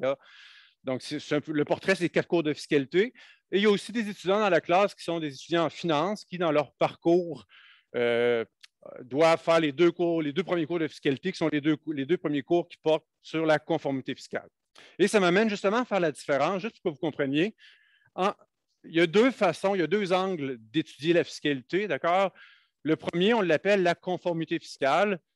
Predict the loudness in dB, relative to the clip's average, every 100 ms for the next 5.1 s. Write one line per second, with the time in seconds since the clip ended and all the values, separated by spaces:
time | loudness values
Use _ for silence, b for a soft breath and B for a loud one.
0 | _ _ _ -2 -2 -2 0 0 0 -2
1 | 2 2 -2 -6 -4 -4 -6 -8 -4 0
2 | 0 -2 -4 -4 -8 -4 -4 0 2 4
3 | 2 _ 4 4 4 -2 -6 -8 -8 -14
4 | -16 -14 -14 -14 _ _ _ _ -4 -2